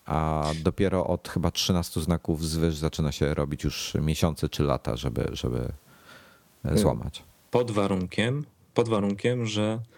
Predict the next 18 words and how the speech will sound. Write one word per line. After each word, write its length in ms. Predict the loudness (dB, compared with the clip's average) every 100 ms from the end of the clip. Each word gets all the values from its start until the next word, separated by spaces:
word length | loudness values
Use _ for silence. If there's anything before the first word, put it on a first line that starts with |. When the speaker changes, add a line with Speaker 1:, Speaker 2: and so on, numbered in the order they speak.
| -20 -20 -20 -8
Speaker 2:
mm, 260 | -4 -2 -4 -8 -6
czy 180 | -2 -2
jakby 260 | 0 0 0
taki 260 | 0 0 0
atak 240 | 0 0
ma 120 | 0
szansę 300 | 0 0 0
powodzenia, 520 | 0 2 2 2 0
pod 160 | -2 0
warunkiem, 400 | 0 0 2 0
że 140 | 2
jest 200 | 0 0
właśnie 380 | 0 2 2 0
dziura 280 | 2 0 0 -4
w 40 |
Find 300 | -2 0 0
My 200 | 0 0
iPhone 500 | 0 0 0 2 0